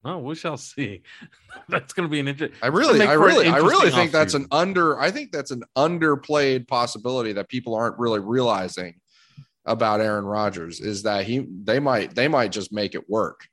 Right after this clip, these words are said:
Speaker 2: And I think that, um,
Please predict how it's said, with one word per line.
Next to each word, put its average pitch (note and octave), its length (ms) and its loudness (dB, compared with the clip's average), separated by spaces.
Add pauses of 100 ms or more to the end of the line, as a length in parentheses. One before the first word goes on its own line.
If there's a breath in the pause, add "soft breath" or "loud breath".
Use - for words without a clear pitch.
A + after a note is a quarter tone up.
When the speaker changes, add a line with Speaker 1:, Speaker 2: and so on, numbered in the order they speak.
(600 soft breath)
Speaker 2:
And A#2 460 -2 (260)
I A#2+ 140 0
think B2+ 320 -4
that, A2 320 -2
um, G2 540 -4